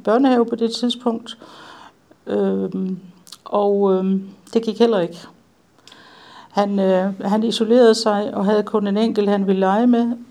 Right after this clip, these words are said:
øh, og kortvarigt. Og, øh, den pædagog, som han kunne komme, som kunne komme tæt i kontakt med Rasmus,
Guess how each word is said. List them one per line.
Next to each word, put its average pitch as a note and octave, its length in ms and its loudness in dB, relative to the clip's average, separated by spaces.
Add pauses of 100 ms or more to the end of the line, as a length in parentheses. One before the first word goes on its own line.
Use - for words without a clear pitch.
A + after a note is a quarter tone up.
øh, G3 320 2
og G3 180 -6
kortvarigt. G#3 640 0 (680)
Og, G3 400 2
øh, F#3+ 100 0
den A3 160 4
pædagog, G#3+ 640 0
som G3 220 -2
han G3 180 0
kunne F#3+ 300 -6
komme, G3+ 360 -4 (300)
som G3+ 260 -2
kunne G3+ 180 -6
komme F#3+ 340 -4
tæt C4 300 4
i G3+ 100 -2
kontakt G#3+ 520 -2
med G#3+ 80 -2
Rasmus, G3 600 -4